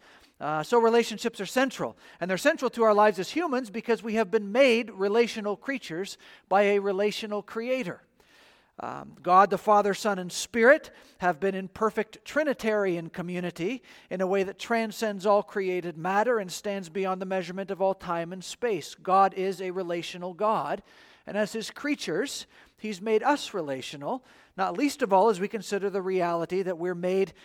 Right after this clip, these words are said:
to relate properly not only to one another, but to Him. Uh, God is the giver of life, and as the giver of life, we look to Him as our Lord, as our provider. Uh, and because of our sin and rebellion against Him, we also look to Him as our reconciling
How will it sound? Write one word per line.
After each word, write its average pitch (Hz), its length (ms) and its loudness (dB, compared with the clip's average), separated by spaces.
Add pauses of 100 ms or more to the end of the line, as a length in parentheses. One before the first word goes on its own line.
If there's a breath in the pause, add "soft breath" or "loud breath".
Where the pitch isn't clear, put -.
(120 soft breath)
to 226 100 -4
relate 202 380 0
properly 214 560 6
not 226 180 4
only 226 220 -2
to 208 140 -10
one 180 200 -2
another, 220 460 2 (320 loud breath)
but 196 140 -6
to 185 60 -8
Him. 180 360 2 (680 soft breath)
Uh, 147 100 -8
God 185 260 2
is 160 100 -6
the 170 80 -6
giver 175 300 -2
of 151 100 -2
life, 226 420 8
and 202 80 -4
as 170 140 -6
the 156 100 -6
giver 180 340 0
of 151 120 -4
life, 208 320 4
we 175 80 -2
look 262 260 4
to 240 80 -4
Him 214 240 -2
as 196 120 -2
our 151 160 2
Lord, 214 480 4
as 156 100 -4
our 156 120 0
provider. 214 720 4 (500 loud breath)
Uh, - 40 -6
and 175 180 -4
because 233 300 2
of 160 100 0
our 160 140 4
sin 247 520 2
and 185 200 -2
rebellion 208 500 2
against 165 360 -6
Him, 269 80 -4
we 190 120 -2
also 226 320 4
look 185 220 -4
to 170 60 -10
Him 175 220 -6 (220 loud breath)
as 175 160 -2
our 196 140 2
reconciling 175 880 -2